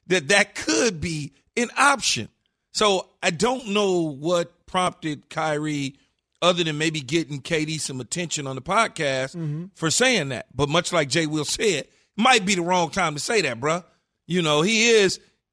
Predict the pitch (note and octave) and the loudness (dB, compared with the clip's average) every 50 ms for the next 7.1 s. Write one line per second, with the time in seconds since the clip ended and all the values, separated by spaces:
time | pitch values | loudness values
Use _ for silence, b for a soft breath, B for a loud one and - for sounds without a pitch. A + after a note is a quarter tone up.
0 | _ _ _ _ C3+ E3+ G#3 F#3 F3+ F#3 F#3 F3 E3 D#3 D3+ E3+ G3+ G3 E3 D#3+ | _ _ _ _ -2 -2 -2 0 2 2 4 4 2 0 0 0 0 2 2 0
1 | C#3 - - - G3+ F#3+ F3 D3 - - - G3+ F#3+ D#3+ B2 E2+ - - _ _ | -2 -4 -4 -2 0 0 0 0 -2 -2 0 2 2 2 -2 -4 -12 -16 _ _
2 | _ _ _ _ _ _ _ _ _ _ _ _ - - - C#4+ B3+ A3+ - - | _ _ _ _ _ _ _ _ _ _ _ _ 0 2 4 6 6 4 2 -2
3 | - - D3+ C3+ - F3+ A3+ A3 F3 B2+ G#2+ F2+ - - - - - _ _ _ | -10 -8 -6 -2 0 2 2 2 2 0 -2 -8 -12 -14 -14 -14 -14 _ _ _
4 | _ _ _ _ _ _ - F#3 G3 F#3+ F#3 F3 E3+ E3 D#3+ - _ _ - - | _ _ _ _ _ _ 0 2 4 4 4 4 2 2 0 -4 _ _ -2 2
5 | G#3+ G#3+ A#3 A3 G#3+ G3+ - - A3 G3 E3+ F#3+ A3+ G#3+ F#3 E3+ E3+ F#3 G3+ G#3+ | 4 6 6 6 4 2 0 -2 -2 0 0 2 2 2 2 2 2 2 4 4
6 | G#3 G#3 F3+ F3+ F3 D#3 - G3+ F3+ C#3+ - - B3 B3+ B3 G#3+ E3 E3 E3+ E3 | 4 2 2 0 -4 -4 -4 -4 -4 -4 -2 0 2 2 2 2 2 0 0 -2
7 | D#3+ | -2